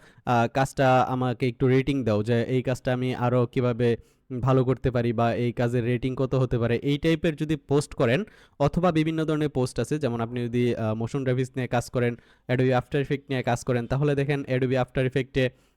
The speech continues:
প্লাগইন আছে, অনেক, আহ, রিসোর্স আছে, আপনি প্লাগইন নিয়ে একটা পোস্ট করেন যে এই প্লাগইনের এই কাজ, তারপরে এই, আহ, টুলসের এই কাজ, এইভাবে পোস্ট করলে হয় কি,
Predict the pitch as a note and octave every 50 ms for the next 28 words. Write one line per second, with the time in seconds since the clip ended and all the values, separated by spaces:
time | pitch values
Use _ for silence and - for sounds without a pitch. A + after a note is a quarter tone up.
0 | _ _ - D3 C#3+ C#3 C3+ C#3+ D3 C#3+ C#3+ C3 - - C#3 C3+ B2+ F2 C3 C3
1 | C3 B2+ B2+ - A#2+ A#2+ A#2 A#2 A#2 A#2 C3 - C#3+ C3 - - B2+ A2+ - B2
2 | A#2+ B2 - D3+ C3+ - C#3+ C#3 C#3 C#3+ D3 D3+ D3+ D3 C#3+ B2+ - C#3 B2+ C3
3 | A#2+ - - - A#2 A2+ A2+ A2 A#2+ - C3+ C#3 C3+ C#3 - C3+ B2+ A#2+ B2 B2
4 | B2 A#2+ A2+ - C3+ C3 B2 - - A#2+ A#2 A#2 - _ _ - - _ _ -
5 | A#2+ A#2 A2 - - A#2+ A#2 A#2 A#2+ - - C#3+ C#3 C3+ C3+ C3+ G#2+ A#2+ B2 A#2
6 | A#2+ A2+ - - C#3+ C#3 B2 - - C#3 C3 - C3+ C3+ C3 B2 - B2+ A#2+ A#2
7 | - - - D3 D3 C#3+ D#3+ D#3 E3+ E3 - - D#3+ D3 - - - F3+ E3+ E3
8 | F3 F3 F3 F3 G#3+ F#3+ C3